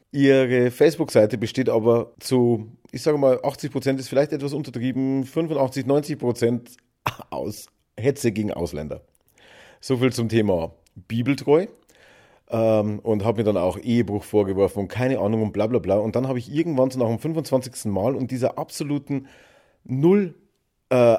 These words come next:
Einsicht und diesem am Thema vorbei, sie hat ja keinerlei Argumente, sie hat ja nur beschimpft, aber nicht argumentiert. Und dann habe ich irgendwann geschaut, „Weißt du was, du Trockenpflaume, jetzt reicht's mir langsam.“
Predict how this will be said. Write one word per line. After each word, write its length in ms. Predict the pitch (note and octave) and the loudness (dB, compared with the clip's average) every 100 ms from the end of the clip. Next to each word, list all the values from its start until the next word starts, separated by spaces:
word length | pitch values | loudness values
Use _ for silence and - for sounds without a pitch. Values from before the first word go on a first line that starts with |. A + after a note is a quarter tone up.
| - | 2
Einsicht 680 | G#2+ A#2 A#2 - F3+ F3 - | 0 2 0 -2 -4 -6 -6
und 480 | C#3 B2 B2 B2 C3+ | -2 -2 -4 -12 -10
diesem 320 | A#2+ B2+ - - | -6 -6 -8 -4
am 200 | A2+ A#2 | -4 -2
Thema 300 | E3 F#3 F#3+ | -4 -2 -2
vorbei, 240 | D3 C3+ | 0 0
sie 160 | B2 C#3 | 2 0
hat 140 | E3+ | 0
ja 80 | F3+ | -4
keinerlei 640 | - - A3 A#3 G#3 F#3+ | -4 -4 0 2 2 0
Argumente, 460 | F3+ E3+ F3 F3+ A#2 | 0 -2 -2 -4 -4
sie 140 | A#2 | -2
hat 160 | C#3 D#3 | -2 2
ja 120 | E3 D#3+ - - | 0 -2 -14 -4
nur 300 | D#3 A3 A#3 | 0 0 -2
beschimpft, 640 | D#3 F#3 A3+ - - - | -2 0 -2 -4 -16 -4
aber 200 | C3 C#3+ | 2 2
nicht 360 | D3 F3+ - - | 2 -2 -8 -8
argumentiert. 680 | C3+ D3 D#3+ D#3+ - A#2+ F#2 - - - - | -4 -2 0 -2 -2 -2 -2 -4 -20 -20 -8
Und 80 | A2+ | -4
dann 80 | E3 | -2
habe 120 | F#3 | -4
ich 140 | - | -6
irgendwann 380 | G#3+ A3 G3 F3 | -4 -2 -2 -4
geschaut, 240 | - E3 | -4 -2
„Weißt 220 | D3+ E3 D#3+ | -2 -2 -2
du 80 | |
was, 180 | C#3+ D#3+ | -2 -4
du 80 | D3 | -4
Trockenpflaume, 560 | C3+ D3 C3 C3 C3 B2+ | -6 -6 -4 0 0 0
jetzt 240 | A#2 A2 | -2 -6
reicht's 280 | G#2+ - - | -6 -6 -6
mir 100 | E2 | -6
langsam.“ 440 | D2+ - C#3+ D#4+ | -6 -2 0 0